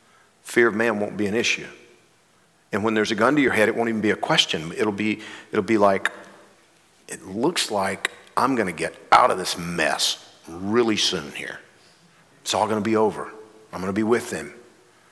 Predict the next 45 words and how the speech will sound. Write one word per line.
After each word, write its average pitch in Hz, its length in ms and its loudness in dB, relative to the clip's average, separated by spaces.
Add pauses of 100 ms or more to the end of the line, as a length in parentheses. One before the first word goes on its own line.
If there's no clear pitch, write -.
(440)
No 117 180 4
more 139 200 8
temptation, 104 680 0
no 104 100 0
more 110 160 0
struggle. 98 500 0
And 98 100 -6
there's, 104 180 -4 (260)
and, 117 220 0
and 123 100 2
there 123 100 6
won't 135 260 2
be 170 180 4
any 131 160 2
fear 113 420 2
of 101 140 0
man. 95 240 2
There 104 80 0
won't 127 160 0
be 135 140 -2
any 135 140 0
fear 107 360 2
of - 260 -2
death. 90 320 0
There 107 80 2
will 104 300 0
only 139 320 2
be 92 400 -2 (360)
that 98 380 2
sense - 380 0
of 98 80 0
anticipation 107 760 0
that 95 100 -4
we 113 80 0
talked - 420 -2
about 82 380 0 (240)
on 104 160 -2
Sunday. 147 340 2
Guys, 113 320 -2
we 175 120 -2
have 147 220 0
to 113 80 2
live 113 360 0
by - 160 2
faith - 880 -4